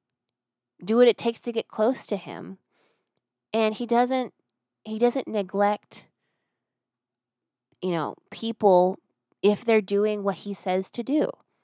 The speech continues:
You know? It's simple. It's not easy, but it's simple. And once you do it the way he says to do it, he will,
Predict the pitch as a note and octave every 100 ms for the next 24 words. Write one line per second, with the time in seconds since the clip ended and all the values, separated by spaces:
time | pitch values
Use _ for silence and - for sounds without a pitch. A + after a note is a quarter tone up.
0 | _ _ _ _ - A3+ C#4 G4+ - _
1 | _ _ _ _ _ A#3+ - - E4+ -
2 | G#3 - - _ _ A#3+ - C4+ - A3+
3 | C4 C4 F3 F3+ G3+ - _ _ _ _
4 | _ - D#4+ - - C4+ D#4 G#3+ A#3 C#4+
5 | _ _ _ _ _ C4 B3+ B3+ - B3
6 | A3 C4+ C4+ F#3 B3+ - _ _ _ _
7 | _ - C4 C4+ B3+ A#3+ B3+ B3+ - A#3
8 | G#3 C4+ G#3+ A#3 - _ _ _ _ _
9 | _ _ _ _ _ _ _ C4 C4 A#3
10 | G#3+ G3 A#3